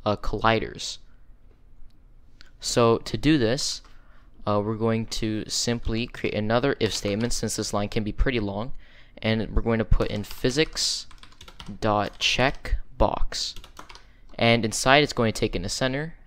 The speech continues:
and that will be the hit info dot collider, hit info,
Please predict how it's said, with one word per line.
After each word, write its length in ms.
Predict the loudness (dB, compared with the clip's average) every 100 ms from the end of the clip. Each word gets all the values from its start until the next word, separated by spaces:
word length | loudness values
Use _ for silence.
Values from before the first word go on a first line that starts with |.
| -6
and 240 | -2 2
that 220 | 2 2 2
will 220 | 0 0
be 420 | -2 -4 -8 -10 -16 -20 -20 -20 -12
the 380 | -8 -6 -6 -10 -16 -20 -20 -8
hit 280 | 0 0 2
info 680 | -2 0 2 4 2 -2 -8 -20 -20 -8 2
dot 320 | 2 2 -4
collider, 600 | -4 -4 2 2 2 -2 -10 -12
hit 260 | -2 0
info, 580 | 0 -2 -4 -2 -4